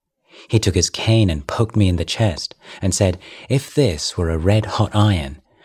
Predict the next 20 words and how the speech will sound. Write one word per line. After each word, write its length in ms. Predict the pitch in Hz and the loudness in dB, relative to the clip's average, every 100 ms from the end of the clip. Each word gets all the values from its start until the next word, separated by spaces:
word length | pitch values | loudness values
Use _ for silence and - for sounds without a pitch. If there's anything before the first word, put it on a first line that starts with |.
| - | -10
and 120 | 101 101 | 0 2
I 100 | 117 | 2
was 160 | 117 | 2
poking 480 | - - 123 - 107 | -4 -2 0 2 2
you 140 | 101 | 4
with 180 | 98 107 | 4 2
it, 240 | - - _ _ _ _ - - - | 0 -8 _ _ _ _ -20 -20 -6
and 200 | 139 135 | 0 2
then 180 | 147 107 | 4 4
I 80 | 78 | 0
held 380 | - 110 110 | -2 0 2
out 240 | 113 95 78 | 2 0 -2
a 40 | |
piece 200 | - 98 | -2 -2
of 140 | 98 92 | 0 -4
candy 500 | - 107 107 101 78 | -4 0 2 2 -2
with 140 | 78 | -2
my 180 | 90 95 | 2 4
other 160 | 107 95 | 2 2
hand, 400 | 87 71 69 | -2 -6 -8